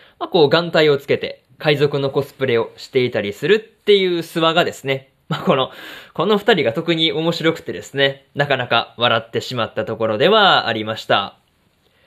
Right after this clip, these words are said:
まあ、そういうところで、三つ目の感想である、イベントの始まりというところ、終わっておきます。でですね、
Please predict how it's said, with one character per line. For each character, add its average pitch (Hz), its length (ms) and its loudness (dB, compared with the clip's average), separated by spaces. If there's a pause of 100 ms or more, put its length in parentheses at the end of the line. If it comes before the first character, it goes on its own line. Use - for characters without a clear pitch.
(220)
ま 247 60 -4
あ、 - 20 -6
そ 220 160 6
う 202 60 6
い 196 100 0
う 190 100 0
と 185 120 -2
こ 170 120 -2
ろ 160 160 -4
で、 202 400 0 (260)
三 165 180 -2
つ 175 120 -10
目 185 120 4
の 117 180 -4 (160)
感 123 260 0
想 110 240 -2
で 104 140 0
あ 165 80 4
る、 - 320 0 (300)
イ 127 100 -4
ベ 175 120 4
ン 170 100 -4
ト 175 100 2
の 151 120 0
始 143 240 0
ま 165 120 4
り 156 280 -4 (260)
と 202 120 6
い 190 100 -2 (120)
う 170 40 -2
と 156 140 -4
こ 151 120 -2
ろ、 208 380 0
終 120 240 2
わ - 80 -10
っ - 80 -20
て 107 120 -4
お 101 120 -4
き - 200 -20
ま 131 160 0
す。 - 360 -20 (2000)
で 247 100 4
で 202 80 4
す - 120 -8
ね、 196 280 -4